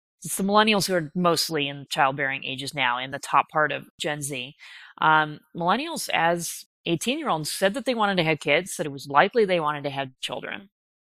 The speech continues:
but they didn't. And Gen Z broke that trend of the really, really steady percentage of eighteen-year-olds who said they wanted to have kids. So this one survey that I work with, it's high school seniors, goes back to nineteen seventy-six.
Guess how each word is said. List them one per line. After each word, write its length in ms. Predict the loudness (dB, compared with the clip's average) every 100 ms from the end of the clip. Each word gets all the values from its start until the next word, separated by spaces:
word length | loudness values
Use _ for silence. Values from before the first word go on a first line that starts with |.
| _ 0
but 260 | 2 2 -6 _ _ _ _
they 160 | -2 2
didn't. 380 | 2 2 -12 -14 _ _ _
And 460 | -4 0 0 0 -8 _ _ _
Gen 280 | 2 2 2
Z 500 | 0 2 0 -4 -12 _ _
broke 260 | 4 4 6
that 280 | 4 4 2
trend 500 | 2 4 0 -10 -6
of 600 | -2 2 2 -2 -6 -16 _ _ -12
the 240 | -4 -2 -4 -6
really, 500 | -4 -2 0 0 0
really 460 | 2 2 0 -2 -4
steady 680 | -10 4 6 6 -2 -12 _ _ _ _ _ _
percentage 760 | -2 -2 0 0 0 -2 -6 -4
of 240 | 0 0 0
eighteen-year-olds 600 | -4 -4 -6 -6 -8 -8
who 60 | -8
said 160 | -4
they 80 | -4
wanted 200 | -4 -6
to 60 | -4
have 220 | -4 -4
kids. 320 | -6 -6 -10
So 300 | -8 -6 -6 -12 _ _ -2
this 320 | -2 -2 -6
one 300 | 2 2 2 _ -4
survey 300 | 0 4 6
that 140 | 6
I 40 |
work 200 | 4 0
with, 120 | -4 -10
it's 140 | -4
high 160 | 0 0
school 220 | 0 -8
seniors, 420 | -8 -8 -10 -4
goes 160 | -4 2
back 180 | 0
to 80 | 0
nineteen 340 | -6 -4 -4 -6
seventy-six. 840 | -4 -4 -6 -4 -4 -4 -6